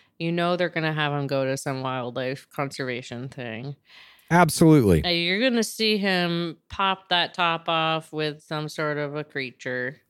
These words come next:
Speaker 2: Yes. You see Andrew Spencer getting scared of the python in the ceiling of the room that they force him to sleep in. Blake Moynes will befriend the fucking python. Blake Moynes will have the python around his neck. It's gonna be feeding him grapes and shit.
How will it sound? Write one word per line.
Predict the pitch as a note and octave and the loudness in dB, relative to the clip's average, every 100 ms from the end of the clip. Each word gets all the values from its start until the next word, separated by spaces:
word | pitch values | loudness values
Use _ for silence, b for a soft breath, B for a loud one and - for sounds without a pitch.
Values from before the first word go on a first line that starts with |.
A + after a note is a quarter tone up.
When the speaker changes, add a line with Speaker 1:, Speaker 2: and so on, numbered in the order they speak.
| _ - | _ 2
Speaker 2:
Yes. | B2+ G2+ D#2+ - b b b b | 6 6 2 -6 b b b b
You | - C#3 | 6 6
see | - E3+ D#3+ | 8 8 8
Andrew | C3+ C#3+ C3+ | 8 6 6
Spencer | - B2+ C3 C#3+ | 6 6 8 6
getting | B2+ A#2+ G2 | 6 4 4
scared | - - A2+ C3 | 2 6 8 8
of | C3 | 6
the | C3+ | 4
python | D3 C#3 C3 C#3 C3+ C#3 | 6 6 6 6 4 4
in | C3+ C3+ | 6 6
the | |
ceiling | B2 C3 C3 C3 | 6 6 6 6
of | A#2+ | 6
the | B2+ | 6
room | C3 C3 | 8 6
that | A#2+ | 6
they | B2+ | 4
force | C3+ B2+ | 4 4
him | C3+ | 6
to | C3 | 4
sleep | - C3+ C3+ | 6 4 6
in. | C3+ B2+ b b - | 4 2 b b 4
Blake | C3 | 6
Moynes | C3 C3 B2+ | 6 6 6
will | B2 | 6
befriend | B2 - A#2 G#2 | 6 6 6 6
the | |
fucking | F2+ F2 F2 | 4 2 4
python. | E2 E2 D#2 D2+ D2 b b | 4 4 4 2 0 b b
Blake | A2+ | 4
Moynes | C3 C3+ C3 | 6 6 6
will | B2+ B2 | 6 6
have | A#2+ C3 C3+ | 6 6 6
the | |
python | B2+ C3 B2+ C3+ C3 | 4 6 6 6 4
around | C3 A2 A2 B2+ | 6 6 6 6
his | B2 | 6
neck. | A#2 A2+ A2+ - b b | 8 8 6 0 b b
It's | G2+ | 4
gonna | B2 A2 | 6 6
be | |
feeding | G2+ G#2+ A2+ A#2+ | 6 6 8 6
him | A#2+ | 6
grapes | G#2+ G#2 - | 6 6 4
and | E2+ | 0
shit. | - D2+ | 2 2